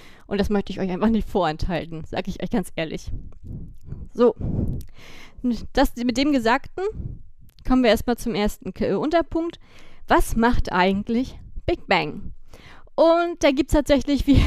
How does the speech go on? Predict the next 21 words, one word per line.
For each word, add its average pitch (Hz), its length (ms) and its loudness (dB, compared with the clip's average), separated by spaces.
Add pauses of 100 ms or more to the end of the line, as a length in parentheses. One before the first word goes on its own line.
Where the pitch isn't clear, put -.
<laughs> 240 160 -2
nicht 269 160 4
so 254 100 4
viel 247 220 4
Neues 220 320 4
zu 208 100 6
erzählen. 311 500 0 (360)
Aktuell 262 400 2
ist 269 160 -2
ja 262 120 6
so, 247 140 2
dass 214 180 2
Baz 214 220 0
Luhrmann, 302 520 4
äh, 240 260 4
mit 220 240 -2
seiner 214 240 2
Elvis-Promotour 247 840 0
in 190 120 -2
Korea 294 420 0
ist - 340 -4